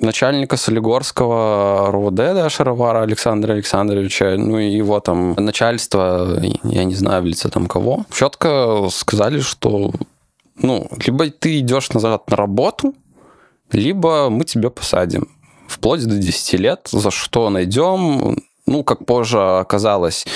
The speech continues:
э, нашлось. Позже у, у меня, точнее, у моей бабушки дома был обыск, э,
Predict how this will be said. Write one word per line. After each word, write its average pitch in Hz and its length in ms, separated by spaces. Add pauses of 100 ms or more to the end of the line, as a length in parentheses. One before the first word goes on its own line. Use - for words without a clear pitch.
(400)
э, 95 240
нашлось. 156 920
Позже 120 320
у, 101 760
у 107 40
меня, 110 600
точнее, 104 500
у 98 40
моей 101 260
бабушки 98 560
дома 95 380
был 92 380
обыск, 147 600
э, 98 400